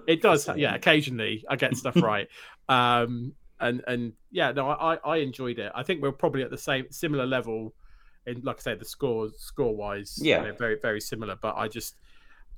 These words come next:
Speaker 1: I, uh, for me, I think it's, it's not necessarily hand-holding, it's onboarding, 'cause I think actually once you figure out the stuff you're doing, there's enough hand-holding and forgiveness in the game
Speaker 2: Yeah,
Speaker 1: that
Speaker 2: and
Speaker 1: means the
Speaker 2: the
Speaker 1: later chapters are absolutely doable.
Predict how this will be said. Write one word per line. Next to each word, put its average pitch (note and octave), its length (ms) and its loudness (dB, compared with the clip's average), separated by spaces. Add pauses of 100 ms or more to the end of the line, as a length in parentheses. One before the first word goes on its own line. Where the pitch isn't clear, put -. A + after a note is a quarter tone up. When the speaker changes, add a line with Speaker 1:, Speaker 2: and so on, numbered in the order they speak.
(180)
Speaker 1:
I, C3 260 4
uh, - 160 -4
for - 180 -2
me, D3 220 6
I B2+ 120 4
think B2 280 -6
it's, - 300 -12
it's - 220 -12
not C3 260 -6
necessarily A#2 580 -2
hand-holding, G#2+ 640 -4
it's G#2+ 280 -6
onboarding, A#2+ 760 -2
'cause - 140 -6
I C3 40 2
think D3 180 0
actually C3 460 4
once B2 260 -4
you C3 100 -2
figure D#3 340 6
out E3 180 10
the B2+ 60 -6
stuff - 240 -4
you're A2+ 80 -8
doing, A#2+ 260 0
there's G#2+ 160 -2
enough C#3+ 220 -2
hand-holding A#2+ 580 -2
and A2+ 120 -10
forgiveness A#2+ 500 -8
in A#2+ 140 -6
the A2 80 -8
game G#2 440 -4 (640)
Speaker 2:
Yeah, A#2 300 8
Speaker 1:
that - 80 6
Speaker 2:
and C3 100 8
Speaker 1:
means C3 100 4
the C#3 80 8
Speaker 2:
the C#3 40 10
Speaker 1:
later D3 180 6
chapters - 320 -4
are C#3 80 2
absolutely C3+ 520 -2
doable. B2 580 -4